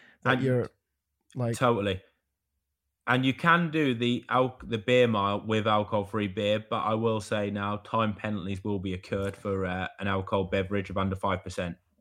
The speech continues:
Speaker 1: What, um, so y-, if you're in Arizona and you're in the K-hole, I mean,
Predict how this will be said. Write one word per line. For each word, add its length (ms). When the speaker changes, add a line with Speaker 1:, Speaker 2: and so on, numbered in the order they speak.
Speaker 1:
What, 360
um, 720
so 360
y-, 200
if 180
you're 160
in 100
Arizona 840
and 400
you're 160
in 80
the 80
K-hole, 720
I 80
mean, 320